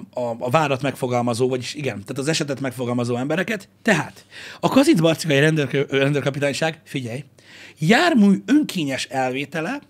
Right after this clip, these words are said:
és ittas járművezetés, eddig rendben van, és innen jön, amíg mindig röhögök, megalapozott gyanúja miatt indított eljárást. Még mindig csak gyanú? <laughs> Oké? Okay?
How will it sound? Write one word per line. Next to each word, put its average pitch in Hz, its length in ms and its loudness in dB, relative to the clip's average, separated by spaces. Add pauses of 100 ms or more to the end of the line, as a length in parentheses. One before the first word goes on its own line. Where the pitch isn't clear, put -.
(320)
és 131 240 -8
ittas 180 400 -2
járművezetés, 135 920 0 (340)
eddig 135 280 -4
rendben 147 340 -2
van, 113 180 -14 (560)
és - 80 -18
innen 156 200 -2
jön, 143 280 0
amíg 143 180 -6
mindig 127 240 -8
röhögök, 107 400 -10 (380)
megalapozott 139 800 2
gyanúja 127 320 0
miatt 127 260 -2
indított 135 360 -8
eljárást. - 540 -10 (320)
Még 127 180 -2
mindig 120 220 -6
csak - 140 -8
gyanú? 131 240 -4
<laughs> - 1800 -4
Oké? 320 260 0
Okay? 320 140 -6